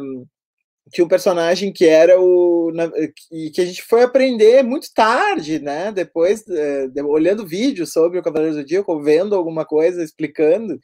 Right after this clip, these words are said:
que o Shun, que é um personagem que usava cor de rosa e era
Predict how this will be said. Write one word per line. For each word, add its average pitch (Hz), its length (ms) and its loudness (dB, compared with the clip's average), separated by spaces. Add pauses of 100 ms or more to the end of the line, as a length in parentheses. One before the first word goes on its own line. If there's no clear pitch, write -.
(420)
que - 140 -2
o 156 140 2
Shun, 247 480 -2
que - 80 -2
é 147 80 2
um 147 40 -2
personagem 165 400 -4
que 190 60 -12
usava 156 340 0
cor 156 160 -4
de 139 100 -10
rosa 135 680 -2
e 123 80 -4
era 135 360 -2